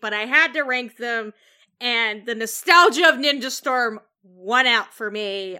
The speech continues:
with ranking them. Like, I still have more of a heart for this season. Uh, it, it was the season that was like, I don't think if I got back into it in high school, I would not be here.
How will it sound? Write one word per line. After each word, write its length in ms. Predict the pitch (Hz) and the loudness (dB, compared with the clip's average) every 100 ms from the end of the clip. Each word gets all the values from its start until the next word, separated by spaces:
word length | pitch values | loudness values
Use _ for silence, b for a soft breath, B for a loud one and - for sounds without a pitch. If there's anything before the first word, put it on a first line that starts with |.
| - | -16
with 400 | 208 214 214 - | -8 -6 -6 -6
ranking 460 | 202 180 175 180 | -8 -8 -12 -18
them. 280 | 175 170 165 | -16 -16 -14
Like, 360 | 180 180 180 - b b b b - - | -14 -12 -12 -16 b b b b -20 -6
I 160 | - 311 | 0 0
still 280 | 311 349 311 | 0 2 4
have 220 | 277 254 | 4 2
more 220 | 247 247 | -2 -2
of 60 | 247 | -2
a 100 | 226 | -4
heart 440 | 240 226 214 208 _ | -2 0 0 -4 _
for 220 | - 226 | -12 -10
this 240 | 196 196 - | -10 -12 -12
season. 600 | 208 185 180 175 175 175 | -16 -16 -14 -16 -16 -18
Uh, 300 | - 180 175 | -12 -10 -10
it, 140 | 214 _ - | -12 _ -6
it 120 | 285 | -4
was 200 | 349 359 | -2 -4
the 120 | 339 | -8
season 440 | 330 311 294 277 254 | -10 -8 -8 -6 -6
that 160 | 233 | -6
was 160 | 240 226 | -6 -6
like, 400 | 226 220 214 - _ _ _ _ _ _ _ _ _ _ _ _ _ - | -4 -2 -4 -6 _ _ _ _ _ _ _ _ _ _ _ _ _ -2
I 240 | 294 311 | 2 2
don't 340 | 254 320 381 381 | 2 -2 -2 -2
think 120 | 440 | -2
if 80 | 370 | -2
I 100 | 311 | -6
got 400 | 220 285 285 302 | 0 6 6 6
back 260 | 294 285 277 | 0 -2 -6
into 340 | 277 - 294 | -16 -12 -8
it 100 | 262 | -6
in 140 | 240 | -8
high 220 | 220 214 226 | -6 -6 -6
school, 500 | - - 262 262 226 | -10 -14 -10 -8 -6
I 120 | 247 | -6
would 200 | 233 226 | -6 -8
not 380 | 208 196 196 - | -8 -8 -8 -12
be 160 | - 185 | -20 -20
here. 500 | - 254 285 311 | -12 -6 -4 -6